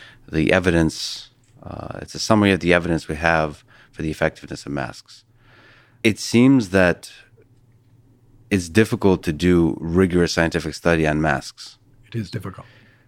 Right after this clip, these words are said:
Speaker 1: There's a lot of philosophical and ethical questions I want to ask you, but, uh, within this,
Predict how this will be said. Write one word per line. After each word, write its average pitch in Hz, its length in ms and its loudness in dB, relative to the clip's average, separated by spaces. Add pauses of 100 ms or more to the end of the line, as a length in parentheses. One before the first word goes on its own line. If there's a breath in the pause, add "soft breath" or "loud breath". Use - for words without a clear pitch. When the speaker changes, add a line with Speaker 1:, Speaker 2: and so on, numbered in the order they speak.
(400 soft breath)
Speaker 1:
There's 98 200 0
a 95 80 2
lot 101 220 4
of 92 80 -4
philosophical 85 760 0
and 76 80 -2
ethical 82 300 -4
questions 73 420 -8
I 76 40 -8
want 71 120 -8
to - 100 -8
ask - 220 -12
you, 78 120 -4
but, 80 440 -4
uh, 95 360 -2
within 101 380 4
this, 85 300 -4